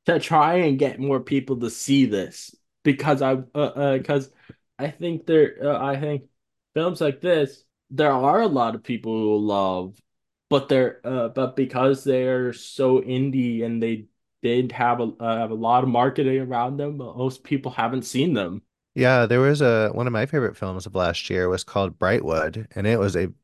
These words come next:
Speaker 2: very, very, very, very indie horror film.
Speaker 1: Oh.
Speaker 2: And I would have never heard of it. And, uh,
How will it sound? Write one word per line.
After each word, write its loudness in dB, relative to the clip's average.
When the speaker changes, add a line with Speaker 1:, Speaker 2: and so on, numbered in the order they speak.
Speaker 2:
very, 2
very, -2
very, -4
very 4
indie -4
horror -2
film. -8
Speaker 1:
Oh. -16
Speaker 2:
And 0
I 2
would 0
have -2
never -4
heard -4
of -6
it. -2
And, -4
uh, -4